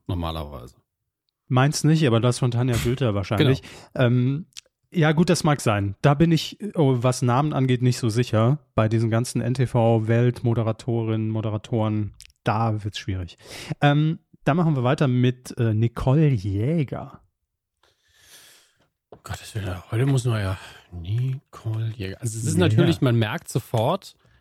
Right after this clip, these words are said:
Speaker 1: dass es ein bisschen seriöser ist vom, von der Aufstellung her.
Speaker 2: Ja klar, das macht das
Speaker 1: Ähm,
Speaker 2: Format, ne?
Speaker 1: und deswegen kennen wir die Leute nicht alle. Wobei Nicole Jäger, ähm, als Kab-, Kabarettistin und Komikerin, wie ich das hier gerade sehe, jetzt,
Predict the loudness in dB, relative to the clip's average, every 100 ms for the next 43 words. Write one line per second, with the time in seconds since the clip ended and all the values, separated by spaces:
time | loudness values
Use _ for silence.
0 | _ -2 0 0 0 0 0 0 0 2
1 | 2 4 2 2 -2 -4 -6 -4 -4 -4
2 | -2 -2 -2 -4 -4 -4 -2 0 -2 -4
3 | -10 -4 -4 -4 -8 -8 -2 0 2 0
4 | -2 -6 -10 -8 -2 0 0 0 0 2
5 | 2 2 0 0 -2 -2 -2 0 0 0
6 | 0 0 0 0 0 0 0 -2 -4 -4
7 | -4 -6 -6 -2 -4 -4 -4 -2 0 -2
8 | -2 -2 -4 -2 0 0 0 -4 -4 -4
9 | -4 -6 -6 -6 -4 -4 -4 -2 -2 -4
10 | -4 -6 -6 -16